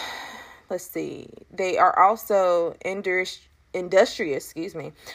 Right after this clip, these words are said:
once they have made commitment to a specific task. So the key to their success is balance. They must avoid making major ch-,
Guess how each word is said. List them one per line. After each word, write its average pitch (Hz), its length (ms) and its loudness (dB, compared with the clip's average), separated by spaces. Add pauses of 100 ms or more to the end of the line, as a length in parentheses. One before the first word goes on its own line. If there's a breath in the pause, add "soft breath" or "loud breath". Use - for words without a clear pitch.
(120)
once 185 260 -4
they 202 140 2
have 202 180 2
made 175 260 0
commitment 175 540 -6
to 175 140 -6
a 165 40 -4
specific - 540 -8
task. - 560 -10 (220 loud breath)
So 202 160 -2
the 180 100 -2
key 247 300 -6
to 247 120 -4
their 185 220 0
success - 580 -2
is 156 200 -6
balance. - 720 -6 (200 soft breath)
They 170 120 4
must 185 320 0
avoid 214 400 2
making 170 420 -2
major 175 360 -2
ch-, - 180 -12